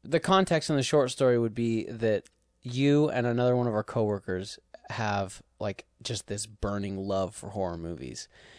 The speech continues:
and it's intense. And you guys have, like, power rankings of,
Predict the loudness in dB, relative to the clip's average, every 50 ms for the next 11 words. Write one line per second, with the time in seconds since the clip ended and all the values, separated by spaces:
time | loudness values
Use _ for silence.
0 | -20 -12 _ -4 -2 -2 -2 -4 -4 -6 -6 -8 -8 -6 -6 -6 -6 -8 -8 -10
1 | -10 -8 -6 -4 -4 -2 -2 0 0 0 0 -2 -4 -8 -12 _ -20 -20 -20 -12
2 | -6 -6 -4 -2 0 -2 0 0 0 2 4 6 6 6 6 6 4 4 4 2
3 | 0 -2 -2 -2 0 0 0 0 -2 -4 -6 -8 -6 _ 0 2 2 2 0 -2
4 | -6 -12